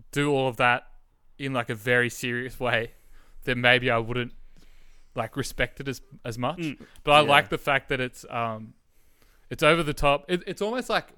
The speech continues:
Speaker 1: Kieran J Callinan-esque, where it's, like,
Speaker 2: <laughs>
Speaker 1: comedic, but very subtly comedic. It's, like, over the top for the sake of being
Speaker 2: Mm.
Speaker 1: over the top. And, yeah,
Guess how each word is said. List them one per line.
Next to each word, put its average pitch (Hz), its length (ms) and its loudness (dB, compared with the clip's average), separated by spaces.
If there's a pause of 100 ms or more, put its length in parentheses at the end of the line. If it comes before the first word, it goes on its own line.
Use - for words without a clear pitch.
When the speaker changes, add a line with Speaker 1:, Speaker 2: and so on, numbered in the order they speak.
(200)
Speaker 1:
Kieran 156 320 -2
J 143 160 2
Callinan-esque, 131 1300 -4 (400)
where 135 140 4
it's, 127 140 0
like, 127 320 0
Speaker 2:
<laughs> - 20 -20
Speaker 1:
comedic, 151 1120 -2 (760)
but 135 320 -4
very 123 320 2
subtly 110 680 -4 (260)
comedic. 104 400 -12 (500)
It's, 123 120 -10
like, 117 180 2
over 139 240 0
the 131 100 -4
top - 340 -4
for 127 140 -12
the 117 80 -10
sake 113 260 -4
of 104 80 -10
being 113 180 -6
Speaker 2:
Mm. 113 100 -10
Speaker 1:
over 110 120 -12
the 110 100 -18
top. 110 300 -10 (720)
And, 107 320 -8 (580)
yeah, 107 240 -2